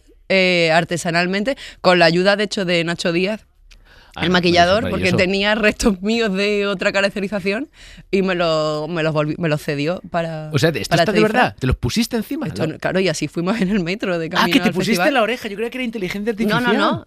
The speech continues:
Speaker 1: Eh, no, es hecha. No, era, íbamos, íbamos disfrazados de imagen generada por inteligencia artificial.
Speaker 2: Buenísimo,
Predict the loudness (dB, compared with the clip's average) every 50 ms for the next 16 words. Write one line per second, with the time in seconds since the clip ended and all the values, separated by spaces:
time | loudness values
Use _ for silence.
0 | _ -2 0 2 4 2 2 2 0 0 0 0 0 -2 -2 -2 -4 -2 0 2
1 | 4 4 4 2 0 -2 -2 -2 0 0 0 -2 -4 -8 -12 -12 _ -6 -4 -2
2 | -2 -2 -4 -4 -6 -4 -6 -6 -4 -2 0 0 0 0 -2 0 0 0 -2 -2
3 | -6 -8 -8 -8 -6 -2 -2 -2 -2 -2 -4 -6 -6 -6 -6 -6 -6 -6 -6 -6
4 | -4 -4 -4 -6 -8 -8 -8 -8 -4 -4 -2 -2 -4 -6 -8 -10 -12 -14 -16 -18
5 | -20 -20 -20